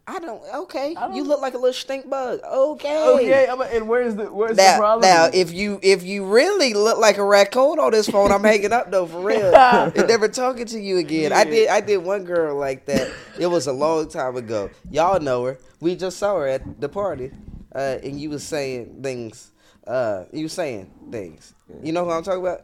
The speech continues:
Speaker 1: Everybody. She,
Speaker 2: Oh.
Speaker 1: she's infamous for, for, for.
Speaker 2: Wait a minute. You seen her again?
Speaker 1: Huh?
Speaker 2: You seen her again?
Speaker 1: Huh?
Speaker 2: You saw her again re-,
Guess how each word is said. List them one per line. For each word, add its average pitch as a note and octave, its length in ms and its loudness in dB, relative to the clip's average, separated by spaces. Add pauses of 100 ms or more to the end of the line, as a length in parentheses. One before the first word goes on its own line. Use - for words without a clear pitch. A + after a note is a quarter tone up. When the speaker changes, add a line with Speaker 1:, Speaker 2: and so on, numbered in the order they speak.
Speaker 1:
Everybody. F3+ 560 -2
She, - 120 -14
Speaker 2:
Oh. C4 640 6
Speaker 1:
she's D#3 240 -12
infamous A#2+ 560 -12
for, G2 380 -14 (300)
for, A2 480 -8 (240)
for. F#2+ 420 -12 (880)
Speaker 2:
Wait B3+ 200 0
a D4 40 -4
minute. B3 340 -6
You C4 80 -6
seen D#4 300 -2
her F4 200 -4
again? F#4 300 -4 (160)
Speaker 1:
Huh? E3+ 260 -6 (140)
Speaker 2:
You A#3 160 -4
seen E4 260 -4
her G4+ 200 -2
again? G#4+ 280 -2 (200)
Speaker 1:
Huh? C#3+ 220 -10 (680)
Speaker 2:
You G#3+ 180 -6
saw A#3+ 340 4
her B3 140 2
again C4 500 -4
re-, G#3+ 360 -8